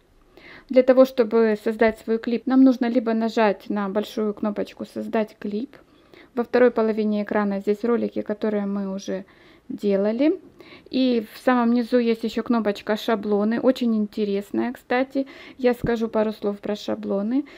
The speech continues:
Здесь можно взять готовый шаблон, накидать своих фотографий или видео и получить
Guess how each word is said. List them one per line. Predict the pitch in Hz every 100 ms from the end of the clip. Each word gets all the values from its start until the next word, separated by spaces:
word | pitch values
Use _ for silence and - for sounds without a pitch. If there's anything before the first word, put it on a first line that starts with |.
| -
Здесь | - 247 294 294
можно | 254 247 226
взять | 220 240 220
готовый | 214 220 262 240 214
шаблон, | - 214 202 208 214 285 370 - _ - - -
накидать | 240 233 247 240 233
своих | - 220 226 226
фотографий | - 208 214 220 214 202 190
или | - 196 196
видео | 208 214 220 302 339 - - - -
и | 226
получить | - 226 226 - 359 -